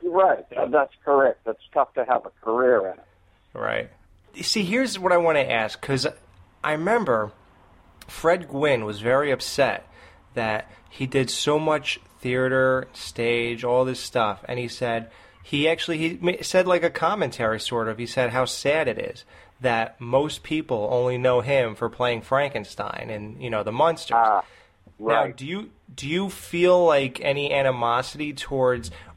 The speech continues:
Speaker 2: all that work you did on stage and then people, like, just talk about maybe Martin or Return of the Living Dead? Do,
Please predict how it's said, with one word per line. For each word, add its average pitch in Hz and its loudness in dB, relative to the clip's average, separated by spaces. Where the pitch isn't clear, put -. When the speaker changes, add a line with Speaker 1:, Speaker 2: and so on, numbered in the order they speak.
Speaker 2:
all 143 6
that 139 2
work 131 2
you 139 -6
did 139 -2
on 127 2
stage 123 0
and 131 0
then 123 2
people, 131 0
like, 120 -2
just 127 -6
talk 131 4
about 123 2
maybe 120 -2
Martin 123 2
or 110 0
Return 120 -4
of 117 -2
the 117 0
Living 113 -4
Dead? 117 0
Do, 131 -6